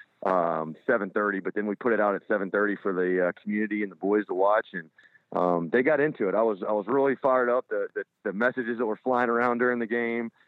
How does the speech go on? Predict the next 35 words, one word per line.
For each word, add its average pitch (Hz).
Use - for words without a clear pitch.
uh, 87
and 113
just 175
the 196
response 107
from, 85
from 95
the 80
community. 92
I 92
think 110
it 95
was 90
a 87
great, 95
great 123
situation 107
for 95
us 98
to 95
kinda 98
take 135
our 120
mind 120
off 107
of, 95
of 95
all 110
the 101
craziness 107
that's 87
going 101
on 98
and, 85
and 90